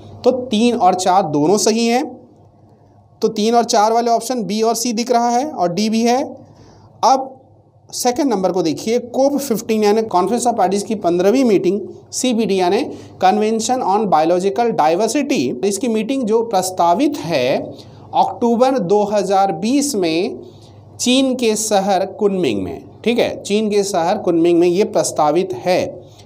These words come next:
ठीक है। It is pre-decided, तो ये भी काफ़ी important है current affairs के point of व्यू से। और कोप थर्टीन जो है, सीएमएस जो है पन्द्रह से बीस फरवरी यानी कि recently अब आने ही वाला है वो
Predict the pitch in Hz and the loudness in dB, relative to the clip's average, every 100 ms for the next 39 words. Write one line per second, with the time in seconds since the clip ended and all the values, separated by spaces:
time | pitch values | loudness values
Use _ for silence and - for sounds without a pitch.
0 | - 233 220 - - - - - - - | -4 0 0 0 -6 -16 -20 -20 -16 -4
1 | 170 247 247 220 226 220 220 196 202 262 | 0 2 0 0 0 2 2 2 2 0
2 | 254 208 208 208 214 196 240 185 156 202 | -2 -2 -2 0 -2 -2 -2 0 0 0
3 | 196 180 180 226 233 294 302 175 180 190 | 2 2 2 0 2 0 0 0 2 0
4 | 196 196 202 202 208 220 220 330 392 - | 0 -2 0 0 0 0 0 0 0 -4
5 | - - - - - - - - - - | -16 -20 -20 -20 -20 -20 -20 -20 -12 0
6 | 233 233 247 311 - - - - - - | 0 4 4 2 0 -12 -20 -20 -20 -14
7 | - 226 214 277 254 - 143 226 185 185 | -2 -2 0 -2 -2 -4 -2 0 0 0
8 | 202 233 - - - - - - 285 285 | 0 0 -4 -14 -20 -20 -8 0 0 0
9 | 294 208 202 208 - - - - 156 208 | -2 0 0 -2 -4 -10 -16 -16 -4 -2
10 | 202 208 202 190 208 247 254 247 180 233 | 0 -2 0 -2 2 0 2 -2 -2 -4
11 | - - 208 190 185 185 175 190 190 208 | -6 -4 -2 0 0 0 0 0 -2 -2
12 | 208 214 - - 180 190 214 208 226 226 | -2 -4 -10 -4 -2 0 0 0 -2 -2
13 | - 156 160 165 214 226 185 143 139 151 | -4 -4 0 2 2 2 2 2 2 0
14 | 123 156 285 - | -2 0 -2 -4